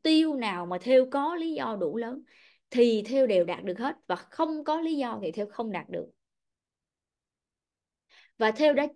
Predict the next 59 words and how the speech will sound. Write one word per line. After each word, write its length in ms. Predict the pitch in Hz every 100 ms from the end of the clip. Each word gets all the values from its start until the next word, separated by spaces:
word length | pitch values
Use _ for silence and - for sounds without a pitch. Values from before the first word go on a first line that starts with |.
| -
hướng 340 | 294 392 440 247
dẫn 220 | - 320
cho 280 | 285 262 - - _
rất, 200 | - 480 -
rất 260 | - 381 -
nhiều 200 | 214 180
anh 120 | 220
chị 160 | 202 180
để 160 | 220
học 220 | 247 202 196
tập 120 | 180 214
với 120 | 269
theo. 200 | 254 226
Nếu 380 | 233 285 415 415
như 280 | 302 285 226 _ _ _
theo 200 | - 254
giúp 220 | 247 392 480 -
được 160 | 190 185
cho 80 | 226
cái 160 | 294
người 240 | 262 185 170
đó 320 | 196 285 - -
tìm 320 | 254 240 226
ra 120 | 277
được 160 | 220 -
cái 100 | 285
lý 200 | 302 330
do 160 | 262
đủ 220 | 214 185 254
lớn 260 | 269 330 -
thì 180 | 220 190
hầu 240 | 202 202
như 120 | 208 233
cái 120 | 262
mục 140 | 185 -
tiêu 160 | 247
đó 100 | 247
của 80 | 269
họ 140 | 214 170
đạt 220 | 160 196
được. 180 | 180 - _ - - -
Mà 180 | 214
họ 240 | 214 208 214
không 340 | - 359 320
tìm 160 | 226 190
ra 80 | 220
được 140 | 185
lý 120 | 247
do 240 | 262 220 202
thì 80 | 196
hầu 160 | 180
như 100 | 196
họ 220 | 202 175 -
cũng 100 | 247
không 200 | 202 185
đạt 140 | 180
được 100 | 190
luôn. 140 | 202 196 _ _ _ _ _ _ _ _ _ _ _ _ _ _ _ _ _ _ _ _ _ _ _ -
Ok, 160 | 202